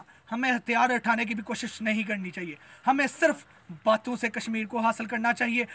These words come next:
اور باتیں کون سی ہوں گی؟ وہ مذاکرات جن سے ہم لوگ پا-، کشمیریوں کے مفاد کو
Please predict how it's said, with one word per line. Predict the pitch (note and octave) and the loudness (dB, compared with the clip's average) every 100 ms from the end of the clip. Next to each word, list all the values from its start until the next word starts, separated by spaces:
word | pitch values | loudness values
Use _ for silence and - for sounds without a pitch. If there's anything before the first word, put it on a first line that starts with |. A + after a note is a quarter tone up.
| - | -4
اور | A#3+ B3+ | 2 2
باتیں | F#3 B3+ B3+ C#4+ | 4 4 4 2
کون | C4+ C#4 | 2 -2
سی | C#4 | 2
ہوں | D4 C#4+ | 0 2
گی؟ | D#4 C4 _ _ | 0 0 _ _
وہ | G3+ A3+ | -8 -4
مذاکرات | G#3+ G#3 A#3+ A3+ B3 B3 B3 - _ - | -2 2 2 2 4 6 4 0 _ -8
جن | G3 A#3+ | -4 -2
سے | A#3+ | 0
ہم | A#3 A#3 | 0 0
لوگ | A#3 F#3+ G3 | -2 -6 -10
پا-، | A#3 - - | -10 -10 -6
کشمیریوں | A#3 A#3+ C4 C4 | -4 0 0 0
کے | A3 | -2
مفاد | A3+ A3 A#3 A3 E3+ | -4 -2 0 0 0
کو | A#3 | -4